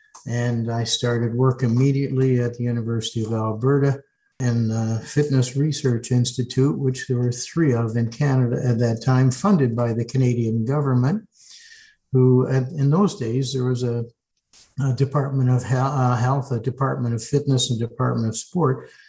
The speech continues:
and they sort of amalgamated them. And the three individuals were, um,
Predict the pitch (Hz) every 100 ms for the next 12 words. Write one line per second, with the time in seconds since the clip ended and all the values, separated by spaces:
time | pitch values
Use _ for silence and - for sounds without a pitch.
0 | _ _ - 127 123 123 - 156 131 131
1 | 131 147 160 143 123 120 117 107 120 117
2 | - _ _ _ - 127 123 123 - 147
3 | 143 135 127 127 131 127 117 120 117 -
4 | 113 117 113 113 113 113 113 110 107